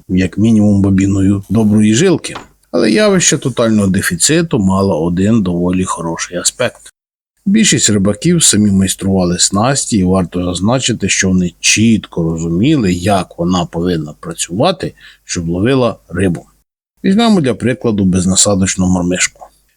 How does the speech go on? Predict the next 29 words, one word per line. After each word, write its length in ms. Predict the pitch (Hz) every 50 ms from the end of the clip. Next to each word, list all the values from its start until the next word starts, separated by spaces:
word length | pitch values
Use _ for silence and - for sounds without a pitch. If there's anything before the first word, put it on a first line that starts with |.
| _ _
якої 380 | - - 117 - - 104 95 95
на 120 | 92 -
гачечку 520 | 90 101 113 120 - 202 190 - - - 135
так 600 | - - 101 101 - - - - - - - - -
населена 600 | 95 101 98 - - 104 101 98 92 92 92 92
якась 420 | 90 85 - 90 90 - - - -
бусина. 540 | 87 87 101 98 - - 82 80 76 - - _ _ _ _ _
Хто 140 | - 226 180
зараз, 300 | 139 139 135 135 127 104
беручи 440 | 101 104 120 120 123 113 - - 110
до 160 | 95 101 117
рук 240 | 120 113 98 - -
таку 320 | - 104 95 - 98 95
мормишку, 540 | 95 95 120 151 190 208 202 - - - 92
звертає 520 | 87 95 95 95 - 117 107 92 90 -
на 140 | 87 90 92
увагу 500 | 90 95 120 147 165 165 139 113 98 85 -
на 220 | 104 110 110 101
те, 260 | - - 147 151 156
чи 160 | 156 - -
вона 340 | 90 87 90 92 107 113 110
стукає. 640 | - - - - - 139 - - - 67 - - - - _ _ _ _ _ _ _ _ _ _ _ _ _ _ _ _ _
Як 220 | 107 113 113 -
стукає, 640 | - - - 190 175 - 131 92 85 80 76 - -
хтось 280 | - - - 98 90 82
дивується. 640 | 80 92 90 87 85 78 73 - - - - - - _ _ _ _ - - - - - - - _ _ _ _ _
Коли 180 | _ 131 135 135
мормишку 640 | 120 113 113 113 117 117 107 - - - - - 165
потрусити, 800 | - - - - - 90 87 - - 165 180 165 - 92 82